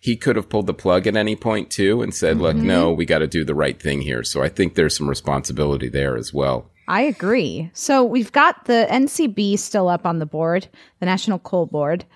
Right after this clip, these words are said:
Speaker 2: Uh, lack of regulation sla-, or, uh, protecting producers, not consumers.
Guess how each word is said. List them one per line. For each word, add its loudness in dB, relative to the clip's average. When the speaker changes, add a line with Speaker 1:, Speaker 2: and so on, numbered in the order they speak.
Speaker 2:
Uh, 2
lack 2
of -2
regulation 0
sla-, -2
or, 2
uh, 0
protecting 0
producers, -2
not -2
consumers. -6